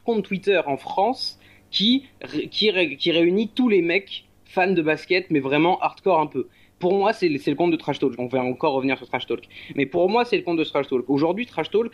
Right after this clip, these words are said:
c'est cent mille abonnés sur Twitter. Dans le, franchement, je vois pas, euh, beaucoup. Enfin, et en plus, tu, tu peux rajouter tous les gens qui sont un peu hors de ce média, hors du délire, mais qui connaissent Trash Talk pour le ton, et cetera, et cetera.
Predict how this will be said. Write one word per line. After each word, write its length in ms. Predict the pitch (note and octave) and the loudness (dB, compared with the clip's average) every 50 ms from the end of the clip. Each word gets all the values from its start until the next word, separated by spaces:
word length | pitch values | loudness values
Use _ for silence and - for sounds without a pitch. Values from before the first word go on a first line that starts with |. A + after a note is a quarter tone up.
| D#3+ | -10
c'est 200 | - - - F#3+ | -10 -2 -4 -4
cent 160 | F#3+ - G3 F#3 | -2 0 0 2
mille 160 | F#3+ G3 F#3+ | 2 4 2
abonnés 300 | E3+ D#3 D#3 C#3+ C3+ A#2+ | 2 2 2 0 0 -2
sur 120 | - G#2+ - | -4 -10 -18
Twitter. 240 | - - - - - - _ - _ - _ _ - - - - - _ - - - - - | -20 -18 -16 -16 -16 -16 _ -20 _ -20 _ _ -20 -20 -20 -20 -20 _ -20 -20 -20 -18 -8
Dans 200 | D3+ D#3+ F3 F3 | -2 0 0 0
le, 80 | E3+ - - - - - - | 0 -2 -8 -20 -20 -18 -4
franchement, 560 | - B3 B3 - - G#3+ G3 G3+ C#4 F4 - - _ _ _ _ _ _ _ _ | -2 -2 -2 0 0 2 2 2 2 0 -4 -12 _ _ _ _ _ _ _ _
je 180 | - C3+ C#3 E3+ | -14 -2 0 0
vois 360 | E3+ E3 E3+ F3+ F#3 F3+ F3+ | 0 2 2 2 2 2 0
pas, 360 | - F#3+ F3 D#3 C3 - - _ - | 0 0 2 2 0 -4 -8 _ -2
euh, 800 | C#3 C#3 C3+ C3+ C3+ C3 C3 C3 C3 B2+ B2+ B2+ C3 C3 B2+ C3 | 2 2 4 4 4 4 4 4 4 2 2 2 0 0 -2 0
beaucoup. 400 | C#3 F3+ A3+ G#3+ - G#3+ F#3 D#3 | 0 -2 -2 -2 -4 -6 -6 -6
Enfin, 180 | D3+ - E3 D3+ | -2 -2 -2 0
et 80 | D#3 E3 | 0 0
en 100 | F3 E3 | 0 0
plus, 200 | - A#3 B3+ - | 0 -4 -4 -2
tu, 220 | - G3+ D#3+ C#3+ - - | -2 -4 -6 -6 -6 -6
tu 100 | E3 C3+ | -6 -2
peux 80 | D#3+ | 0
rajouter 520 | D#3+ C#3+ C#3+ C#3+ D#3 C#3+ - F3 E3+ E3 - - _ _ | 0 0 0 -2 -4 -2 0 0 0 0 -2 -14 _ _
tous 100 | - D#3 | -6 0
les 80 | D3+ D3+ | 0 2
gens 160 | C#3+ E3 F3 | 2 2 0
qui 80 | D3+ - | -2 0
sont 140 | - C#3 | 0 0
un 40 | C3+ | 0
peu 120 | C3+ C#3+ D3+ | 2 2 0
hors 120 | C#3+ C#3+ | 0 0
de 80 | D3 C#3 | -2 -4
ce 120 | - D#3+ | -2 -2
média, 260 | D3+ D3 D3 D#3 D#3 | -2 0 2 2 2
hors 60 | D3 | 0
du 100 | C#3 C3+ | -2 -2
délire, 260 | C3 C#3+ D3 D#3 D#3+ C#3+ | -2 0 2 2 0 0
mais 80 | C3+ | -2
qui 120 | - - - | -6 -8 -4
connaissent 260 | - C#3+ D3 C#3+ C#3+ | -2 0 0 0 0
Trash 220 | - C#3 C3 - | 0 -2 -2 0
Talk 200 | - D3+ D3 - | 0 0 0 0
pour 160 | - C#3 C3 | 0 0 2
le 120 | C3 C3+ C3 | 2 2 0
ton, 260 | - - E3 D#3+ D3 | 0 -2 0 0 0
et 60 | C3+ | -2
cetera, 260 | - B2 - C3 B2 | -4 -4 -2 -2 -2
et 60 | B2+ A#2+ | -2 -2
cetera. 440 | - - - C#3 D#3 G#3+ A#3+ A#3+ | -6 -4 -2 0 0 0 0 -2